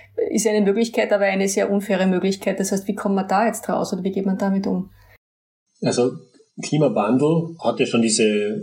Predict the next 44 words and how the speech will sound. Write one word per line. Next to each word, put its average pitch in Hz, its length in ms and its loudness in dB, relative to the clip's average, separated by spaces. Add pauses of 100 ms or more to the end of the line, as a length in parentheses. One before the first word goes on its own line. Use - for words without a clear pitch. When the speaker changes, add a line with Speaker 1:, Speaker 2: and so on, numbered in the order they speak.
Speaker 2:
unfaire 113 460 2
Tendenz, 107 920 2
dass 92 580 -2
reichere 101 500 2
Bevölkerungsgruppen 107 800 0
davon 98 400 0
weniger 92 340 0
betroffen - 460 -4
sind 82 400 -4
als, - 400 -2
äh, 92 200 0
ärmere. 82 500 0 (280)
Man 113 120 -4
kann 110 160 0
immer 110 140 2
überspitzt 107 500 -2
sagen, 101 240 2
in 92 60 0
der - 100 0
Vorstadtvilla 117 720 2
mit 104 160 4
Swimmingpool 107 640 2
lässt 95 240 0
sich 107 160 -2
eine 92 80 -2
Hitzewelle 90 400 -2
leichter 82 400 -2
tragen 82 400 -2
als 82 220 -2
in 92 140 0
der 85 260 0
Dachgeschosswohnung 85 1040 -2
irgendwo 82 300 0
in 82 100 0
einem 80 280 0
dicht - 200 -4
bebauten - 380 -2
Stadtbezirk. - 680 -4
Jetzt - 220 -2
hat's - 600 -2
aber 123 180 2
leid-, 120 260 2
oder 117 120 2
jetzt - 420 2